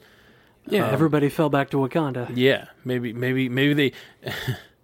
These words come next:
Speaker 2: try
Speaker 1: It's the
Speaker 2: and
Speaker 1: last bastion of hope.
Speaker 2: Yeah, may-, maybe so. And maybe they think the <laughs> shields will protect them, or, like, the, you know,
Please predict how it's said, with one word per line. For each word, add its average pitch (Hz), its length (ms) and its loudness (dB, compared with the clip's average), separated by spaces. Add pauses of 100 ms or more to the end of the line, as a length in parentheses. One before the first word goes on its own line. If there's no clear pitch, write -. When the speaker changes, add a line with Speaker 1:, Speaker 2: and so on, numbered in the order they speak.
(480)
Speaker 2:
try 147 180 2
Speaker 1:
It's 135 40 -2
the 139 40 -2
Speaker 2:
and - 40 -2
Speaker 1:
last 139 240 -6
bastion 151 420 0
of 131 100 0
hope. 139 200 2
Speaker 2:
Yeah, 127 220 -2 (320)
may-, 104 180 -8
maybe 113 260 -6
so. 101 260 -6 (1040)
And 135 200 2
maybe 143 180 4
they 139 140 6
think 147 260 0
the 113 180 -6
<laughs> - 20 -6
shields 135 480 0
will 127 100 0
protect 127 420 -4
them, 123 280 -2
or, 113 100 -2
like, 107 220 -6
the, 104 220 -8 (440)
you 104 100 -8
know, 101 160 -12